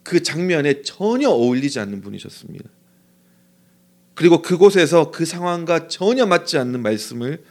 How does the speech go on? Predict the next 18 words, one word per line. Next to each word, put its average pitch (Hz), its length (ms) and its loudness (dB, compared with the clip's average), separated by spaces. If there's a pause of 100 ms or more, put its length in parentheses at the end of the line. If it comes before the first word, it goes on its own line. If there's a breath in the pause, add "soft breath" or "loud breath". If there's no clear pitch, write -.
(200 soft breath)
하십니다. 123 600 -12 (480 soft breath)
삼십사 - 500 -10
절 135 140 2
보니까요. 113 560 -8 (480 soft breath)
이에 156 240 6
예수께서 135 460 0
이르시되 107 540 -4 (320 soft breath)
"아버지, 147 540 4
저들을 151 420 4
사하여 180 460 0
주옵소서. 104 640 -6 (360 soft breath)
저, - 260 -10
자기들이 143 720 0 (120 loud breath)
하는 180 340 -6
것을 139 400 -6
알지 123 420 -6
못하니, 123 480 -10 (560 soft breath)
못함이니이다." 113 840 -8